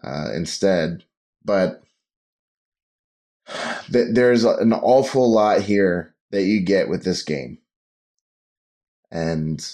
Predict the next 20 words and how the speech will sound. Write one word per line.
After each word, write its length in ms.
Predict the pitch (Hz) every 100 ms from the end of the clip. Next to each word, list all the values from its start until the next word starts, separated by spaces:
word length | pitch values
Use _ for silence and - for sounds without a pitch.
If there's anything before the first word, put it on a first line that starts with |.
| -
uh, 220 | - - - -
I, 480 | - 90 87 65
I 20 | 92
don't 220 | 98 90
think 240 | 107 90
anyone 360 | 87 85 85 82
can 160 | 85
really 180 | 85 82
argue 460 | - 87 92 85 87
that, 300 | 82 80 73
especially 480 | 95 - 95 98 92
if 100 | -
someone 320 | 101 95 92
were 120 | 92
to 60 | 87
bought, 300 | 85 92 - - 107
buy 240 | 98 98
the 100 | 95
game 320 | 90 92 92 87
today. 760 | 87 85 98 95 92 87 78